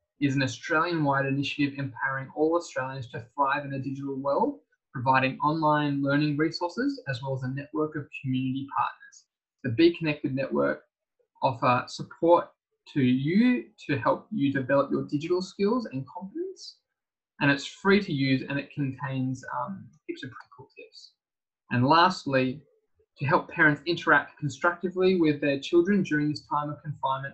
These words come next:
the World Health Organization has developed six one-page tips for parents covering planning, one-to-one time, staying positive, creating a daily routine, avoiding bad behavior,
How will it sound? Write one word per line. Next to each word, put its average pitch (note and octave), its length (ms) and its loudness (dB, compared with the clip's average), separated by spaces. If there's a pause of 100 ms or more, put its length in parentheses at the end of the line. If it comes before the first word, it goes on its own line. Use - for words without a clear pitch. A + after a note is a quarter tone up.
the C#3+ 80 -8
World D3+ 320 0
Health E3 200 -2
Organization C#3 840 -2 (460)
has C3 80 -2
developed C3 360 0
six - 420 -4
one-page D3+ 600 -2
tips - 300 -8 (500)
for A#2+ 140 -4 (100)
parents E3 420 4 (100)
covering B2+ 400 0 (100)
planning, F#3 540 4 (320)
one-to-one C3+ 640 4
time, B2+ 580 -2
staying E3+ 460 0 (100)
positive, G#3 440 0 (520)
creating D3+ 460 4
a C3 60 2
daily D3+ 340 4
routine, C3+ 540 0
avoiding D3 460 2
bad C#3+ 280 4
behavior, C3+ 500 -4